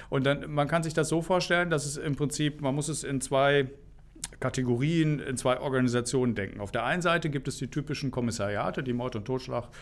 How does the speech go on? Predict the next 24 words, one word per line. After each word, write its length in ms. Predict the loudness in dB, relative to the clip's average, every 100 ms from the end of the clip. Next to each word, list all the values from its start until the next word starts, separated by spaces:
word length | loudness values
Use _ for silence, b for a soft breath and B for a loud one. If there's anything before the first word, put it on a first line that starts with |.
| B
bearbeiten 540 | -4 -2 0 0 -2 -4
und 140 | -6
ermitteln. 560 | -4 -4 -2 -4 -4 -8 B B B B -2
Und, 360 | 2 2 0
äh, 280 | -2 0 0
da 320 | 2 2 2
werden 320 | 2 2 2 0
diese 260 | -2 -2
Fälle, 380 | 0 0 2 2
das 160 | 0 0
machen 160 | 0
jetzt 140 | 0 0
viele 180 | 0
Bundesländer, 560 | 0 2 0 0 0 2
die 160 | 0 0
werden 240 | 0 0
digitalisiert. 960 | 0 0 -2 0 2 2 0 -2 -2 -4
Das 100 | -8
sind 140 | -10
ja 80 | -10
vielfach 360 | -12 -10 -8
ganz 200 | -8 -8
alte 340 | -6 -8 -6 -6
Akten. 460 | -8 -6 -4 -2